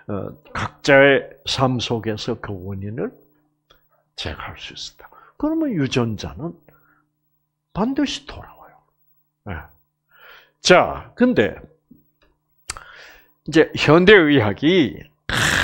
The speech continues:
아주 놀랍게 지금 어, 유전자 의학 쪽으로 이제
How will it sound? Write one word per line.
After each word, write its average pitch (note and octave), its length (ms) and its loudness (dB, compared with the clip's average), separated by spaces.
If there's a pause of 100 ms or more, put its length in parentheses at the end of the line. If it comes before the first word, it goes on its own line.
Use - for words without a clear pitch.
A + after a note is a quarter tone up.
(160)
아주 - 240 -6
놀랍게 A3+ 1080 2
지금 D3+ 480 -6 (320)
어, A#2 260 -8
유전자 E3+ 640 4
의학 C3+ 520 4
쪽으로 B2+ 760 -2
이제 G#2+ 240 -6